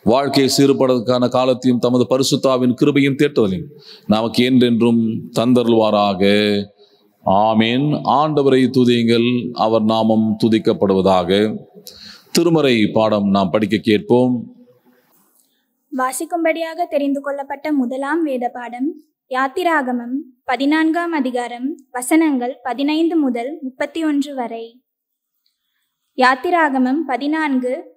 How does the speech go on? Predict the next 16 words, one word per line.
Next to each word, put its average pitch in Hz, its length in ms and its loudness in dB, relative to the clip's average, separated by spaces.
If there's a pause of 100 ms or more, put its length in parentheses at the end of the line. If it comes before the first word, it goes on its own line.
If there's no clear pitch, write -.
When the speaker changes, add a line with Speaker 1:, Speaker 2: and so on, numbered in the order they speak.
(160)
Speaker 2:
பதினைந்து 277 580 -2
முதல். 240 500 -8 (960)
அப்பொழுது 370 600 0
கர்த்தர் 254 720 -4
மோசேயை 330 640 -2
நோக்கி, 254 680 -4 (120)
"நீ 330 280 4
என்னிடத்தில் 320 680 0
முறையிடுகிறது 294 720 -2
என்ன? 240 560 -6 (320)
புறப்பட்டு 381 680 2
போங்கள் 330 420 2
என்று 285 280 2
இஸ்ரவேல் 339 540 0
புத்திரருக்கு 339 600 -4
சொல்லு. 247 680 -4